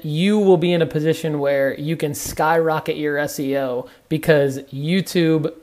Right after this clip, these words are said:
videos will show in the top of the Google search results pages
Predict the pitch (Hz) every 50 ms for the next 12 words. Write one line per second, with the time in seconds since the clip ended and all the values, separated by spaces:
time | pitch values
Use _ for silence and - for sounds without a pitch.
0 | - 135 135 135 165 185 185 180 156 139 131 127 127 127 127 131 131 135 - -
1 | - - - _ - 143 151 151 143 - - - - 180 170 156 143 139 135 135
2 | - - 147 147 143 139 143 - - 151 165 170 170 156 143 151 139 131 151 156
3 | 147 151 147 147 - 151 143 143 139 - 131 139 147 135 135 143 135 135 131 -
4 | - - 135 131 127 117 123 117 117 123 - -